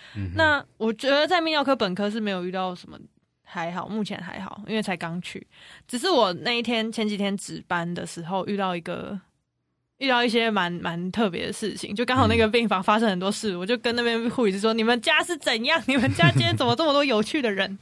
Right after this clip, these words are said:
Speaker 1: 嗯。
Speaker 2: 第一个就是，哦，不怎么有趣啊，其实我有一点，
Speaker 1: <laughs>
Speaker 2: 我有点快要落泪，
Speaker 1: 啊。
Speaker 2: 因为我其实刚开始工作没多久，然后第一次遇到这个状况。嗯。那就是有一个阿嬷，
Speaker 1: 阿嬷。
Speaker 2: 那她就是很不配合治疗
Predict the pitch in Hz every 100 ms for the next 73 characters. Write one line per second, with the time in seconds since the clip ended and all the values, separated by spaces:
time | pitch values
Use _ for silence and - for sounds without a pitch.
0 | - 107 101 95 - _ 349 349 302 302
1 | 311 320 - _ _ _ _ _ - 202
2 | 190 - - 180 180 175 - 226 - 190
3 | 202 262 254 190 196 196 175 - - 269
4 | 294 277 208 190 - _ - 269 247 233
5 | 226 185 180 185 - 196 98 95 320 294
6 | 214 90 - 226 220 220 220 233 233 240
7 | 240 _ - 220 214 202 175 175 185 190
8 | 185 76 73 - 185 - - 180 185 196
9 | 180 190 185 175 - - - - 190 -
10 | - - - _ _ - 285 269 262 190
11 | 180 - 147 170 185 - - _ _ _
12 | _ _ _ - 95 208 214 254 226 214
13 | 190 165 165 202 165 - - 160 - -
14 | -